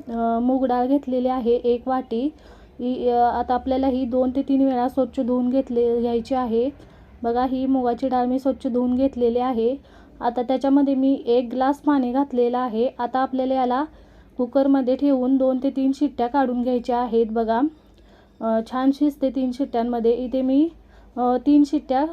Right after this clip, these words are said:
करून घेतलेल्या आहेत. डाळ आपली एकदम छान झालेली आहे बघा. अ, याला एकदम छान अशी शिजलेली आहे बघा, मस्त अशी.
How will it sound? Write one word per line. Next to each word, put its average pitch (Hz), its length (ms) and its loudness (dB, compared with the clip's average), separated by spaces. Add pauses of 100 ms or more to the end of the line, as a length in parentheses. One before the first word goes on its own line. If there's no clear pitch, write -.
(240)
करून 269 280 2
घेतलेल्या 262 460 2
आहेत. 254 260 0
डाळ 247 220 0
आपली 262 240 -2
एकदम 269 280 0 (100)
छान 254 240 -2
झालेली 247 400 2
आहे 240 280 -2
बघा. 240 340 0 (500)
अ, 226 260 2
याला 254 420 2 (1000)
एकदम 247 420 2
छान 247 320 -4
अशी 269 240 -2
शिजलेली 247 480 2
आहे 240 300 0
बघा, 233 320 0
मस्त 254 500 0
अशी. 269 440 -2